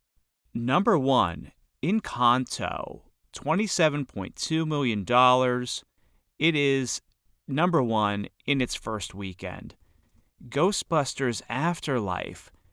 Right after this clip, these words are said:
twenty-four point two million dollars, dropped just forty-five percent. It is now, along with its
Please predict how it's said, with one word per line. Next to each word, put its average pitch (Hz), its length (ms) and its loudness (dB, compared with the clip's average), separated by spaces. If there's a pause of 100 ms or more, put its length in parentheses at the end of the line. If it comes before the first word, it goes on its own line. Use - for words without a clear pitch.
(280)
twenty-four 180 880 2
point - 420 -8
two 180 340 0
million 156 360 0
dollars, 127 440 2
dropped 147 420 0 (120)
just 160 580 0 (200)
forty-five 156 1120 0
percent. - 800 -4 (580)
It 160 140 2
is 131 180 -2
now, 127 580 4
along 107 380 -2
with 107 220 -6
its 107 400 -6